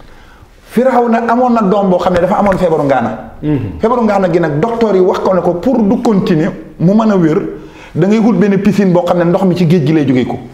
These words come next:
Speaker 1: Rigole bi ñu defal doomu Firawna muy sangu ci piscine bi.
Speaker 2: Piscine mooy swimming pool.
Speaker 1: Waaw, mooy swi-, swimming.
Speaker 2: Swimming pool, waaw.
Speaker 1: Waaw, ni ngeen koy waxee yéen.
Speaker 2: Waaw, waaw, waaw.
Speaker 1: Gis nga moom, kees gañ daajal Moussa.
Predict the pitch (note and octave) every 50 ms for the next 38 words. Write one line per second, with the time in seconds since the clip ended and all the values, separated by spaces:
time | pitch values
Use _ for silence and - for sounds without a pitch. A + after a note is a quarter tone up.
0 | - - - - - - - - - - - - - - - - F3 A#3+ C#4 C4
1 | C4+ B3 G#3 A3+ D#4+ E4+ - - E4+ F4 C#4+ G#3 F#3 G3+ G3+ G3 F3+ E3 F#3 F#3
2 | F3+ E3 D#3+ D#3 E3+ F3+ G#3 G#3 G3+ C4+ G3+ F#3+ F#3 F#3+ - - F#3 D#3 D3+ C3+
3 | D3 C3+ D#3+ D#3 D3+ D3+ D3+ D3 D3 C#3+ C3 B2+ B2 A#2+ A#2 A2+ A#2+ A2+ G#2+ F#2
4 | D#2+ D#2 - - - - A#2+ C3 A#2 A#2+ E3+ F#3+ D#3 D3 D3 D3 D#3+ D#3+ - -
5 | F#3+ F#3 A3+ - - - - - F3 E3+ E3 D#3 D3 C#3 - C3 A2+ G#2+ A2 G#2+
6 | F#2+ - A2 C#3 D#3+ E3+ D3 C#3 D3 G3 G3+ F#3+ E3 - - E3 D#3+ D#3+ D#3 D3
7 | C3+ C3 B2 A#2 A2+ A2+ A2 G#2 G2+ G2 - F3 G#3 G#3 C#4+ B3+ A#3 G#3 F#3 D#3+
8 | D3 C3+ - - - - - - - - - - - _ _ - - - - -
9 | A3+ A#3+ A#3 - G3 G#3 B3+ B3+ A#3+ C#4 A#3 A#3+ A#3 G#3+ G3 F3+ E3+ C#3 C3